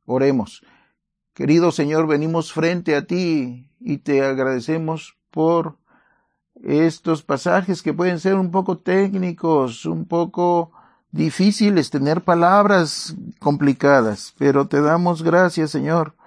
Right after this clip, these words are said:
porque nos has enseñado que no podemos, eh,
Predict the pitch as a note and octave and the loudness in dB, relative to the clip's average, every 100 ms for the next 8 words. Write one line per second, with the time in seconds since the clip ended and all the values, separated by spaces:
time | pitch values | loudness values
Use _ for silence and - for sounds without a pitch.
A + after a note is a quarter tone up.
0 | - _ - - - _ _ _ _ _ | -20 _ -20 -20 -20 _ _ _ _ _
1 | _ _ _ _ _ _ D3 C#3+ D3 D#3 | _ _ _ _ _ _ 0 0 0 0
2 | D3 D3 D3 C#3+ C3+ E3 E3+ D#3+ D#3+ D3 | 2 0 -2 -4 -2 -2 -2 -2 -2 0
3 | D#3+ E3 E3+ D#3+ D3 D3 D#3+ F#3 F#3+ F3+ | 2 2 0 0 -2 0 0 0 0 2
4 | F3 F3 E3+ D#3+ D#3 - - F3+ G4 G4 | 2 0 0 -2 -4 -12 -18 -18 -12 -2
5 | C3+ B2 | -2 -2